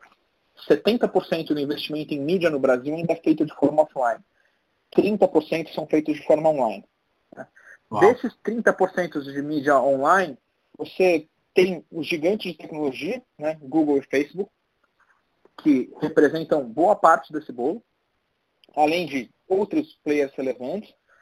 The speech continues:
Speaker 1: e você tem o mercado de online classifieds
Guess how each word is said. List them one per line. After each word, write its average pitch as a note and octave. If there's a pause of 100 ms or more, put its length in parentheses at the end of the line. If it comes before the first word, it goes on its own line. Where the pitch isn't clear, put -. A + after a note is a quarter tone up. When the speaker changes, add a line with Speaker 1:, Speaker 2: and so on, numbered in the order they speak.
(180)
Speaker 1:
e F#3+
você G#3
tem G3 (680)
o E3
mercado F3+
de E3
online E3
classifieds D#3+